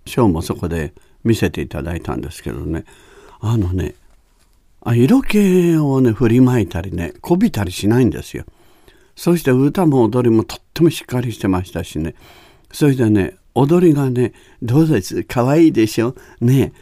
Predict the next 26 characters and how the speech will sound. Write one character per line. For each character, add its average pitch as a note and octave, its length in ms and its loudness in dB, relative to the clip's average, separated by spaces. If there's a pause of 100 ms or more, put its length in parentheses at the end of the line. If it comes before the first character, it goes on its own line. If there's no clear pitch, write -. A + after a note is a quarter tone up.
(140)
エ A#2 100 2
ロ D3 140 2
チ D#3+ 120 -4
ッ - 60 -8
ク G2+ 140 -6
で F#2+ 100 -2
し G2 140 -6
ょ？ B2 140 -4 (440)
お - 100 -6
願 A#2+ 180 4 (200)
い、 - 60 -8 (160)
あ A2+ 100 -4
の、 G2 140 0
夢 A#2 120 2
中 C3+ 220 2
に C3 80 4
な B2+ 120 4
っ - 20 -2
て」 A#2+ 200 -4
っ - 40 -2
て、 - 220 -12 (340)
そ F3+ 260 2
う F3 60 6
い E3 80 6
う D3 100 4
ね、 B2 280 0